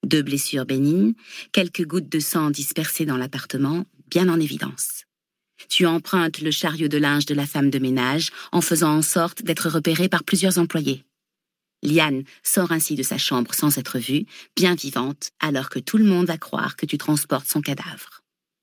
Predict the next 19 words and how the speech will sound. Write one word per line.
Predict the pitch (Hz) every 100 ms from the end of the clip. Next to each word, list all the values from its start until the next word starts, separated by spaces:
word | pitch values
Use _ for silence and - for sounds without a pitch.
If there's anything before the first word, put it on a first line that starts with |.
| _ _ -
Tous | 254
les | 240 196
indices | 180 151 - - - _ - -
d'évidence | - 196 175 156 147 143 - _ _
t'accusent. | 175 - 139 135 - - _ _ _ _ _ _ _ _ _ _ _ _ -
Les | 170
policiers | 170 170 165 - 202
n'auront | 175 165
pas | 175 170
d'autre | 202 - 190
choix | - 170 151
que | -
de | 165
te | 165
retenir | 165 156 156 151
en | 147
garde | 139 135
à | 135
vue | 123 139